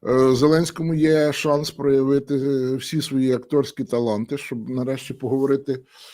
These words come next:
з Джей Ді Венсом не як жорстким критиком України і, е, ну, десь, мабуть, і особистим противником Зеленського,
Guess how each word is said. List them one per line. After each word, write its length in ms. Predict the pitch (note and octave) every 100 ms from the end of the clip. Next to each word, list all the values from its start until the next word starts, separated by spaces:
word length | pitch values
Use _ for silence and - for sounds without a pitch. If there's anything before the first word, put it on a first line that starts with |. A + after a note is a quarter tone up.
| - _
з 60 | A2
Джей 140 | C#3
Ді 120 | C3
Венсом 580 | C3+ C3+ C3 C#3+ C3+ C#3 C3 C3+
не 140 | C#3
як 300 | C3 A#2+ - A#2+
жорстким 500 | G#2 C#3 - - F3+
критиком 480 | D#3+ B2+ G#2 - A2
України 540 | G#2 A2 A2 G2+ G2+
і, 340 | F#2 G#2+ G#2 G2
е, 300 | D#2 G2+ G2 F#2+ F#2 D2+ - _ D3+
ну, 180 | D3
десь, 340 | D3 C#3+ E3 D#3
мабуть, 360 | E3 E3 D#3
і 60 | D#3
особистим 520 | D3 D3+ C#3+ C#3 C#3+
противником 640 | C#3 C#3+ C3+ B2 B2 C#3
Зеленського, 640 | D3 F3+ B2 F#2+ - D#2